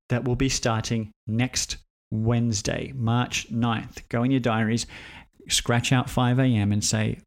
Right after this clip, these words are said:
"Wake up and watch Apple event from bed." It's what I do.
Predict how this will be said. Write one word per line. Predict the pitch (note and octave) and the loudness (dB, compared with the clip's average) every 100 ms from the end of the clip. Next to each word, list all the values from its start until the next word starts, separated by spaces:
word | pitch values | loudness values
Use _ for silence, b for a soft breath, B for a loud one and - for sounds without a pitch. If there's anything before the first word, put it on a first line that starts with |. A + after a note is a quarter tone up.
| _ | _
"Wake | A2 G#2+ A#2 B2 | -2 2 0 0
up | C3 - - _ _ | -2 -2 -4 _ _
and | G#2+ G#2+ | 0 2
watch | G#2+ - - _ - | 0 -2 -12 _ -2
Apple | A#2+ - A#2+ | -2 2 2
event | A2+ A2+ - | 2 2 0
from | - G#2+ A2 | -4 0 0
bed." | G#2 G2 - - _ _ _ _ _ - | 0 -2 -6 -16 _ _ _ _ _ -10
It's | |
what | - A2 | -4 0
I | D3 | 2
do. | E3 D#3+ | 2 2